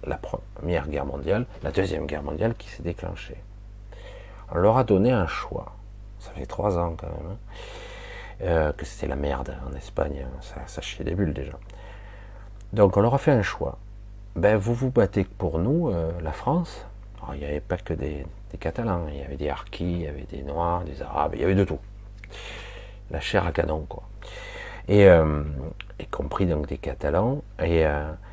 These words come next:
et donc, bon, ils sont partis au front, et cetera. On leur a laissé le choix, vous battez pour la France, et puis on vous naturalisera, euh,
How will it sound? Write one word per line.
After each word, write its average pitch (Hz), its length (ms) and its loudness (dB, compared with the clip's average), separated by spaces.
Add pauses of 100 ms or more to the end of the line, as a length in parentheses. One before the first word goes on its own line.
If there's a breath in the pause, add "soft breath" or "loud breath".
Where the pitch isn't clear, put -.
(340 loud breath)
et 82 100 -2
donc, 113 440 8
bon, 71 120 -6
ils 71 60 -6
sont - 160 -6
partis - 320 -2
au 82 80 -2
front, 101 420 2
et - 40 -4
cetera. - 420 0
On 117 140 4
leur 82 180 8
a 104 80 6
laissé 110 240 2
le 73 60 2
choix, - 200 0
vous 117 140 2
battez 78 320 4
pour - 160 -4
la - 80 -6
France, 113 500 0
et - 40 -10
puis - 140 -8
on 73 80 -2
vous 73 200 -6
naturalisera, 69 1300 -4
euh, - 120 -12